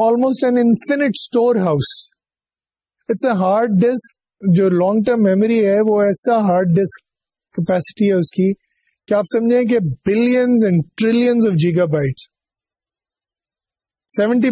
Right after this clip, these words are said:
بلین نیورونز ہیں، وہ ایک آرکیٹیکچر کو سپورٹ کر رہے ہیں، اور اس آرکیٹیکچر میں جو سافٹ ویئر آرکیٹیکچر کی بات کر رہا ہوں، ہمارے پاس بے انتہا کیپیسٹی، there's so much capacity that a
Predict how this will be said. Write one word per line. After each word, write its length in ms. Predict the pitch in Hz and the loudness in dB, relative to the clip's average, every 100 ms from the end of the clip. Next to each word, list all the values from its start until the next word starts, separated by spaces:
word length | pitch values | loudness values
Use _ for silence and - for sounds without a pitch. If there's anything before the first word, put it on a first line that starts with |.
| 175 | 2
بلین 380 | 175 214 233 214 | 2 2 0 2
نیورونز 500 | 190 202 220 208 185 | 2 2 0 2 2
ہیں، 80 | 190 | 2
وہ 60 | 190 | 0
ایک 160 | 185 | 0
آرکیٹیکچر 640 | 185 175 180 175 165 - 180 | 0 0 -2 -4 -4 -4 -2
کو 60 | 190 151 | -2 -2
سپورٹ 360 | 160 190 185 - | -2 -2 -2 -4
کر 120 | 147 | -2
رہے 80 | 185 190 | 0 0
ہیں، 100 | 143 _ _ _ _ _ - 196 | -4 _ _ _ _ _ -4 -2
اور 140 | 208 226 | -2 -2
اس 120 | 220 - - - _ _ _ _ _ _ _ - 175 | -2 -2 -6 -12 _ _ _ _ _ _ _ -6 -2
آرکیٹیکچر 600 | 175 170 196 165 214 190 | 0 0 -2 -2 -2 0
میں 100 | 165 160 151 | 0 0 -2
جو 80 | 160 | -2
سافٹ 260 | - 196 - | -2 -2 0
ویئر 160 | 196 180 | 0 0
آرکیٹیکچر 500 | 156 - 147 - 160 | -2 -6 -8 -6 -6
کی 60 | 165 143 | -4 -4
بات 160 | 139 - | -4 -4
کر 120 | 147 | -4
رہا 80 | 151 | -2
ہوں، 120 | 147 - _ _ _ _ | -4 -12 _ _ _ _
ہمارے 220 | 190 233 254 | -2 0 0
پاس 100 | 262 190 151 147 | -2 -2 -2 0
بے 120 | 214 240 214 | 2 2 2
انتہا 440 | 185 202 151 214 180 | 0 0 -2 -2 -2
کیپیسٹی، 500 | 165 147 139 147 - _ _ _ _ _ _ _ _ - | -2 -2 -4 -6 -12 _ _ _ _ _ _ _ _ -6
there's 180 | 196 - - - - | -4 -2 -4 -4 -2
so 80 | 269 | -2
much 160 | 320 294 - | -2 -2 -4
capacity 560 | 196 190 - 165 202 214 _ _ _ _ _ | -2 -2 -2 -2 -2 -2 _ _ _ _ _
that 380 | 226 233 220 - _ _ _ _ | -2 0 -2 -8 _ _ _ _
a 80 | 190 | -2